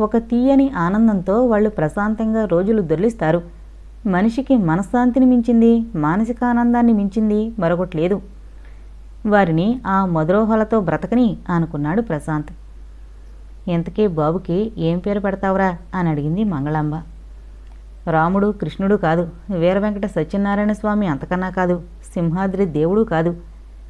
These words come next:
బాబు మనందరికీ ఆనందం కలిగించేవాడుగా ఉండాలని ప్రమోద్ అని పెడుతున్నాను" అన్నాడు ప్రశాంత్. "పోన్లే,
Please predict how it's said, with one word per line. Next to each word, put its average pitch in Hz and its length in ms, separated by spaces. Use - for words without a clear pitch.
బాబు 175 680
మనందరికీ 196 840
ఆనందం 202 440
కలిగించేవాడుగా 220 880
ఉండాలని 180 600
ప్రమోద్ 190 380
అని 214 120
పెడుతున్నాను" 175 560
అన్నాడు 160 380
ప్రశాంత్. 143 460
"పోన్లే, 175 360